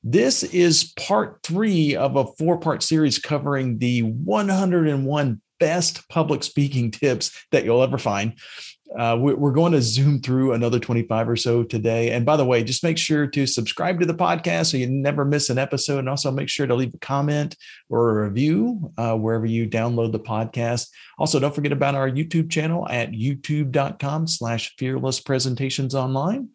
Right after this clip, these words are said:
That's all one word without any punctuation. Just, or you can just search for Fearless Presentations on YouTube. You can find it. The episode is sponsored by fearless presentations dot com. So if you're looking for the fastest, easiest way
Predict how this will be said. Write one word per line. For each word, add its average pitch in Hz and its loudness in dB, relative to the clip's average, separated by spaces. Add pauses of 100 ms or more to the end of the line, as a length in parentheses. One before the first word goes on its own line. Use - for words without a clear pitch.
(480)
That's 113 -4
all 113 0
one 113 0
word 151 2
without 104 -2
any 104 0
punctuation. 131 -4
Just, 113 -2
or 160 2
you 131 0
can 107 0
just 98 -2
search 101 -4
for 95 -8
Fearless 101 -4
Presentations 95 -6
on 92 -8
YouTube. 156 -4
You 101 -6
can 98 -8
find 117 -4
it. - -4 (320)
The 156 2
episode 180 4
is 127 2
sponsored 175 0
by 131 0
fearless 135 -2
presentations 120 -2
dot 113 -4
com. 131 -4
So 117 -2
if 117 -4
you're 120 -2
looking 120 -4
for 123 -8
the 127 -4
fastest, 120 -4
easiest 139 2
way 139 0